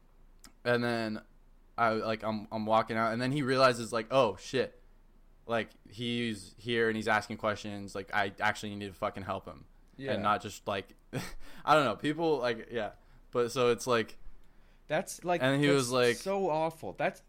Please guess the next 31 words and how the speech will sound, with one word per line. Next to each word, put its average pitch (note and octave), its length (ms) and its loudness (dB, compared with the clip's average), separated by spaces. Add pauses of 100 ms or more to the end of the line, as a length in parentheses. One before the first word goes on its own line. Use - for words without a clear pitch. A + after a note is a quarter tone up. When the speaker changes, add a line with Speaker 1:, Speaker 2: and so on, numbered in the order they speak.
(280)
Speaker 2:
those, A3 360 0 (200)
okay. B2 300 -6 (280)
Speaker 1:
Yeah. G#2 220 -6
Speaker 2:
You, G3 420 -2
that E3 280 0
professor, D3+ 440 -4
and - 260 -6
people, F#3 560 -6
all F3 200 2
professors D#3 540 -6
who A#2+ 120 -8
do, A#2+ 360 -8
who B2+ 100 -8
have C3+ 260 -6
that C3 240 -4
kind B2+ 220 -8
of A2+ 80 -8
attitude, C3 680 -6 (440)
when B2+ 160 -6
someone E3 280 -4
asks, C#3 480 -6
comes D#3 180 -4
in D3+ 80 -4
and C3+ 80 -4
asks B2 160 -8
a - 40 -20
question, A2+ 360 -8
e-, - 60 -12
like, C3 200 -2 (340)
let's D3+ 200 -2
say E3 320 -2